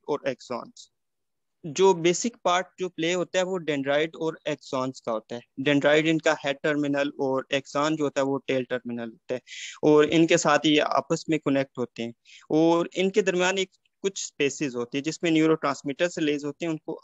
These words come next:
आगे बढ़ते हैं। तो यहाँ पे हम देख सकते हैं कि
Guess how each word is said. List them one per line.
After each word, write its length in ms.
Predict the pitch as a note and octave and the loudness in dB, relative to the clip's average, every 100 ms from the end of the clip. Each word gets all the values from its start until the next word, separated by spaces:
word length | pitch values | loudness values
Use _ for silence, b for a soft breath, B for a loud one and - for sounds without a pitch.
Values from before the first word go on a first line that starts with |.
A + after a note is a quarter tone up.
| - | -6
आगे 220 | C3 C#3 | -4 -4
बढ़ते 400 | D#3+ F3+ - - | -4 -6 -8 -6
हैं। 120 | F3+ F3+ B B B B _ _ _ _ _ _ _ _ _ _ _ _ _ _ _ _ D#3 _ _ _ _ - - C#3+ - _ - | -6 -8 B B B B _ _ _ _ _ _ _ _ _ _ _ _ _ _ _ _ -20 _ _ _ _ -20 -10 -10 -10 _ 2
तो 380 | D#3 D3+ - _ _ B B B | 4 4 2 _ _ B B B
यहाँ 200 | F3 A3 | 4 6
पे 100 | A3+ | 6
हम 140 | A#3 F#3+ | 4 4
देख 180 | F3 | 0
सकते 320 | - G3 - G#3+ | 0 -6 0 -2
हैं 80 | |
कि 340 | G#3+ G#3+ G3+ | 0 2 2